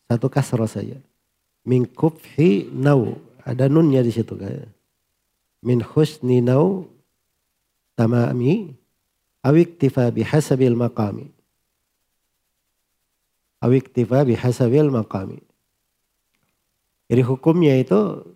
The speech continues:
wakaf dan ibtida hukumnya ada empat. Hukum yang pertama qabih, hukum yang kedua hasan, hukum yang ketiga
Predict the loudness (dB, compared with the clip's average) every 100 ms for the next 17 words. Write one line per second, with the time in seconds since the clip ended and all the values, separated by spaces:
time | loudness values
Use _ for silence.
0 | _ _ _ _ _ _ _ -4 -2 0
1 | 0 0 0 0 -2 -2 0 0 0 -2
2 | -2 0 2 0 -2 -6 -10 _ _ _
3 | _ _ _ _ _ _ _ _ _ _
4 | _ _ _ _ _ _ _ _ _ _
5 | -18 -8 -2 2 2 2 0 0 0 0
6 | -2 -6 -14 -20 _ _ _ -4 0 4
7 | 2 0 -18 _ _ _ _ _ _ _
8 | _ _ _ _ _ _ _ _ _ _
9 | _ -6 -2 2 2 2 0 0 2 0
10 | -4 -10 -18 _ _ _ _ _ -4 -2
11 | 0 -2 -2 -8 -16 _ _ _ _ _
12 | _ _ _ _ _ _ -6 0 0 2
13 | 0 -2 0 0 0 -2